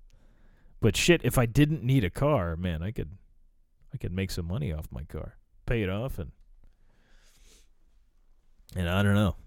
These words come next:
get a better bicycle. <laughs> Like, shit, man, this,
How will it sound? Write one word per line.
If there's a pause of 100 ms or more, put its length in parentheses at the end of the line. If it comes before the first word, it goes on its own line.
(1700)
get
a
better
bicycle.
<laughs> (3250)
Like,
shit,
man,
this,